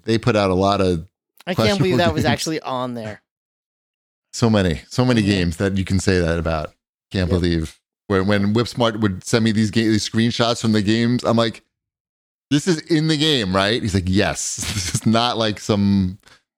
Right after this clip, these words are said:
Speaker 1: artistic interpretation. This is
Speaker 2: That's crazy.
Speaker 1: actual naked boobies in a Nintendo game, a Nintendo
Speaker 2: <laughs>
Speaker 1: console, sold on a Nintendo store with a Nintendo seal of quality. Uh, all right.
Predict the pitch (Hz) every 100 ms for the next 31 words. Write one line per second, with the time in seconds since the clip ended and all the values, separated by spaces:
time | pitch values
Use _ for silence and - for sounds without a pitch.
0 | _ _ - 117 - 120 113 110 110 98
1 | 92 92 80 76 71 _ 90 92 131 127
2 | - 98 101 - 117 107 107 101 101 104
3 | 110 98 90 95 85 76 73 90 87 85
4 | 82 82 78 73 71 - 85 82 95 87
5 | 87 - 76 - - - _ _ _ -
6 | - - 117 104 101 101 95 90 92 98
7 | 98 98 - 95 73 71 - _ _ _
8 | _ _ _ _ _ _ _ _ - 101
9 | 196 92 104 98 98 - 95 92 - 85
10 | 78 73 73 _ _ _ _ _ _ _
11 | _ _ _ _ _ - 127 143 143 143
12 | 147 147 165 208 277 269